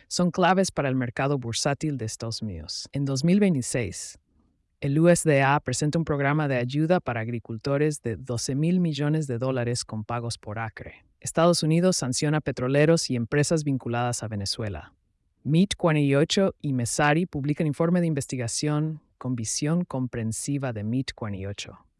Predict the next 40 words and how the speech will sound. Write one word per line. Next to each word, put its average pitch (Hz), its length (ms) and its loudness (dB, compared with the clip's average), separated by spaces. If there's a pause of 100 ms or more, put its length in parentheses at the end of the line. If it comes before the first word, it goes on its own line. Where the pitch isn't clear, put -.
(140)
Precio 175 260 4
del 170 100 4
Bitcoin 156 440 0
hoy 185 400 4
sube 160 440 0
a 131 120 -2
ochenta 127 340 -4
y 131 60 0
nueve 123 300 -2
mil 143 260 -2
dólares, 147 720 -2
pero 127 160 -6
se 135 120 -6
prepara 143 380 0
para 123 180 -2
caída 131 300 -2
anual. 117 540 -4
Las 110 240 -8
pérdidas 185 520 4
del 123 160 -4
cuarto 156 360 0
trimestre 123 440 -4
pesan. 87 520 -10 (720)
Precio 185 280 4
del 185 120 4
Bitcoin 180 480 0
hoy 117 400 -4 (240)
cae 190 280 6
a 202 60 8
ochenta 160 360 2
y 151 40 2
siete 151 400 0
mil 160 180 2
dólares 165 480 4
en 151 140 0
un 165 80 2
mercado 151 440 2
con 117 160 -4
poco 127 260 -4
volumen. 110 560 -6